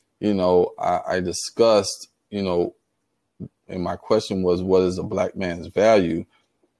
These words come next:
you know, in society?" And, you know, throughout the years and throughout history, you know, we, we've built this, you know, Black people, we've, you know, built this country the way it is,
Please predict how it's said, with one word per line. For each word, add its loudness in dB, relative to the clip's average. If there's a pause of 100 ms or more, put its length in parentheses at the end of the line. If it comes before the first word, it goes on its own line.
(160)
you 0
know, 0
in -4
society?" 2
And, -6 (220)
you -2
know, 0 (280)
throughout 4
the -4
years 2
and -10
throughout 2
history, -4 (360)
you -4
know, 0
we, 0
we've -4
built 2
this, -6
you -10
know, -6 (260)
Black -2
people, -2
we've, 2 (500)
you -2
know, 0 (140)
built 6
this -4
country -4
the -2
way 0
it -6
is, 0